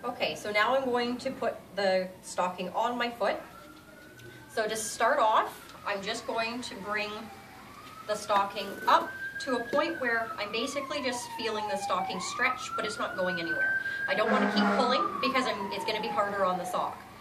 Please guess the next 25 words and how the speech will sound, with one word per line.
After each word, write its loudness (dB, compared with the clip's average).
So 6
I'm 0
going 0
to -2
go 2
back 6
down 0
now, 2
use -8
the -8
palms 2
of -2
the -4
gloves 0
to -2
grab 4
onto 2
the -2
stocking, -2
and 0
it's -4
going 0
to 0
start -2
to, -8